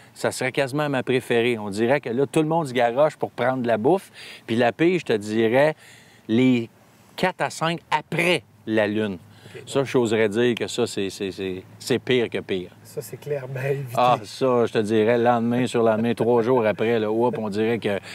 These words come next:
Speaker 1: y a quelque chose qui se passe.
Speaker 2: Mhm. En terminant, j'ajouterais que parfois, les gens m'ont dit, « Ouais, mais Dan, euh, moi, je les ai regardés, euh, les, les, les lunes, puis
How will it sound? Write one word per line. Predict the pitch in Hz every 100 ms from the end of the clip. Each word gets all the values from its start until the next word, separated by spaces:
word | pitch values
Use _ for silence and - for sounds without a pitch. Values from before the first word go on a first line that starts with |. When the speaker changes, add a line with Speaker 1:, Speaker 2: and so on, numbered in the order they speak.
| -
Speaker 1:
y | 123
a | 117
quelque | 117
chose | - 107
qui | -
se | -
passe. | 98 90 85 - -
Speaker 2:
Mhm. | 131 - - - - - - - -
En | 147
terminant, | 233 226 202 359 285
j'ajouterais | 170 131 143 170 262
que | 220 160 165 151
parfois, | 160 - 330
les | 277 160
gens | 190 220
m'ont | 180 143
dit, « | 139 202
Ouais, | 240
mais | 233 156
Dan, | 220 262 226 180 - - - - 65
euh, | 64
moi, | 71 262
je | 220
les | 175
ai |
regardés, | 190 190 160 151 247 240 196
euh, | 143 139
les, | 139 139
les, | 135 135
les | 139 147
lunes, | 165 214 220 196
puis | 147